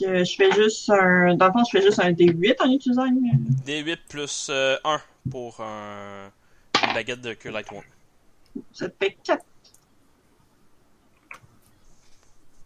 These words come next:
Speaker 1: Euh, ben, je calcule-tu le plus un là-dedans aussi ?
Speaker 2: Euh, ben, c'est ton plus un de la baguette, c'est pas un plus un de toi.
Speaker 1: Ok.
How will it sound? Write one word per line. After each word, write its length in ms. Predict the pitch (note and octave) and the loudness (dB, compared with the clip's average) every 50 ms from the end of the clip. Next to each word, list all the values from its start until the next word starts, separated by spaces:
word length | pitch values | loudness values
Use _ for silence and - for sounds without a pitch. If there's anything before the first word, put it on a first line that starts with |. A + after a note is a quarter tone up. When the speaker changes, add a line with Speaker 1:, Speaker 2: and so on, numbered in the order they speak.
| - - - - - - - - - - - | -20 -20 -20 -18 -18 -18 -18 -18 -16 -4 2
Speaker 1:
Euh, 160 | F#3+ G3 F#3 F#3 | 4 6 6 6
ben, 260 | F3 G3 G3 F#3+ G3 | 6 6 6 6 6
je 100 | G3 - | 4 2
calcule-tu 640 | - F3+ G3 G3+ G3 - - G#3 F#3+ F#3 - A#3+ A3+ | 2 4 4 4 2 0 -2 -2 -2 -2 -2 -4 -4
le 40 | |
plus 260 | G#3 - F#3 F#3+ F#3+ - | -2 0 0 0 0 0
un 80 | A#3+ C#4 | 0 0
là-dedans 320 | F4+ C#4+ B3 A#3+ C4 B3+ | 2 2 2 2 2 0
aussi ? 200 | C4 B3+ - F4 - _ _ _ _ _ _ _ _ _ _ _ _ _ _ _ _ _ _ _ - | 0 -2 -4 -8 -10 _ _ _ _ _ _ _ _ _ _ _ _ _ _ _ _ _ _ _ -6
Speaker 2:
Euh, 320 | - A#2+ A#2+ A#2+ A#2 A#2+ A#2+ | -4 -2 0 0 0 0 0
ben, 360 | A#2 A#2+ A#2+ A#2+ A#2+ A#2 A2+ | 0 0 0 0 0 -2 -4
c'est 160 | - - B2+ | -6 -10 -8
ton 160 | A#2+ C#3+ B2 A#2+ | -6 -6 -6 -6
plus 240 | - C#3 B2+ - | -8 -10 -8 -6
un 160 | D3 C#3 C#3+ C#3+ | -4 -4 -6 -6
de 140 | C3+ C3 | -6 -6
la 180 | B2 B2 A#2+ A2+ | -6 -4 -4 -4
baguette, 360 | A2+ C#3 C3 G#2 A2 G#2 - | -4 -6 -6 -6 -8 -10 -10
c'est 160 | - A#2 G2+ | -12 -16 -14
pas 160 | - B2 B2 A#2+ | -10 -10 -10 -10
un 40 | |
plus 240 | A2+ A#2+ A#2+ G#2+ - | -10 -12 -16 -14 -14
un 120 | B2 A#2 A#2 | -14 -14 -14
de 160 | A2+ A2+ A2 | -14 -16 -18
toi. 260 | - - A#2 A2 D3+ | -16 -14 -10 -10 -8
Speaker 1:
Ok. 100 | - - | -6 -4